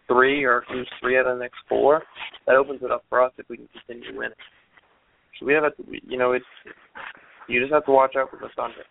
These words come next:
I mean, look, they're fourteen and seven with Westbrook and Durant.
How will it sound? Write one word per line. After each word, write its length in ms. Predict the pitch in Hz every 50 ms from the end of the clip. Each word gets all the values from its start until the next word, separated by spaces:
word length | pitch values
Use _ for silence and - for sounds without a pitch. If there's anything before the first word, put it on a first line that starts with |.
| _ -
I 40 | 117
mean, 160 | 120 117 120
look, 100 | 123 123 _ _
they're 140 | - 120 - - -
fourteen 420 | 143 143 143 - - 147 143 139
and 100 | 131 131 - -
seven 260 | 131 127 127 120 117
with 100 | 110 - -
Westbrook 420 | - 117 110 - _ - 120 -
and 100 | 113 110
Durant. 320 | - 104 107 110 113 101